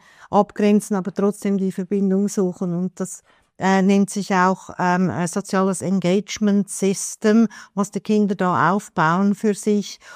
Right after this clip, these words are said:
Und heißt eigentlich nur konkret, ähm, ein Kind, das lacht, das schlägt nicht. Und Kinder,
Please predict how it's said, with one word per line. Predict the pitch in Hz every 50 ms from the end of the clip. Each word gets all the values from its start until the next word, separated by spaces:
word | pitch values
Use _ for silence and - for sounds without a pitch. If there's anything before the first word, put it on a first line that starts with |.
| - -
Und | - 190 190 185 - - - 113
heißt | 160 170 180 196 196 - -
eigentlich | 190 190 196 196 190 - -
nur | 196 190 190
konkret, | - 220 196 190 - 196 185 175 180 180 - - _ _ _ _ _ _ _ _ -
ähm, | - 190 190 190 190 180 - _
ein | - 190 196 196 190 - _ _ _ _ _ _
Kind, | - - 240 233 233 214 - -
das | 202 - -
lacht, | 214 185 190 - - - - - - - - _ _ _ _
das | - 190 - -
schlägt | - - - 190 170 175 180 170 - _ - - - -
nicht. | 202 190 160 151 156 - - - _ _ - - _ _ _ - - - - - - -
Und | - 190 185 196 190 - - _ -
Kinder, | - 240 226 233 233 208 233 226 208 190